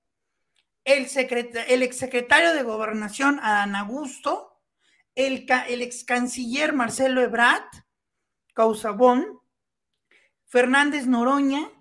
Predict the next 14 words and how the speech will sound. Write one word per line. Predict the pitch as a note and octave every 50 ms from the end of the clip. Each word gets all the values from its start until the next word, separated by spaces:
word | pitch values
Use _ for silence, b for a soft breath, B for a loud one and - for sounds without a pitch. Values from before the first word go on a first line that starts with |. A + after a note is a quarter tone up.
| _ _ _ _ _ _ _ _
ex, | - A3+ G#3+ - - - -
eh, | - G#3 G#3 G3 G3 G3 G#3 - - G#3
ex | G#3 G3+ - - - -
diputado, | B3+ G#3+ G3+ - G#3+ G#3 G#3+ - B3+ B3+ B3 A#3+ B3+ D4+ E4+ F#4+
diputado | B3 A3 F#3+ - G#3+ G3+ - A#3 A#3 B3
federal, | A#3+ A#3 A#3 A#3 B3+ C#4+ D#4 D#4
ya | C#4 A#3+
lo | A3+ G#3+ -
conocen | A3+ G#3+ A3+ A3+ A3+ - A3 A3
muy | A3 A3+ A3+
bien, | A3 A#3+ B3+ C4+ C#4+ G#4 - _ b b b b b b b b b _
y | - C#4+ D4
Manuel | D4+ D4+ D4+ D4+ D#4 D#4+ E4+ F4 E4
Velasco | E4 D#4+ D4+ D4+ D4 D4 D4 D4+ D4+ - - - C4+ C4 C#4 C#4+ C#4+